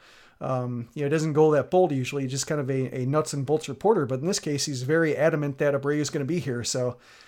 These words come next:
when you see that happening and you, and you don't hear much in the way of Abreu rumors, you know, even though,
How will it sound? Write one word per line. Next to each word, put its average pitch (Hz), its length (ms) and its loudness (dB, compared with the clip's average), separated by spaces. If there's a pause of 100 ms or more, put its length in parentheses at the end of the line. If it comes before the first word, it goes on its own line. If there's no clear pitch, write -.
(160)
when 180 120 2
you 190 80 6
see 277 200 2
that 226 280 4 (100)
happening 208 520 2
and 147 100 0
you, 139 120 0
and 139 180 -4
you 135 80 -2
don't 185 260 0
hear 175 340 2
much 156 380 -2
in 156 100 -4
the 139 80 0
way 151 240 4
of 139 140 4
Abreu 147 420 4
rumors, 151 640 0 (100)
you 139 200 -4
know, 120 120 -6
even 151 280 0
though, 135 300 4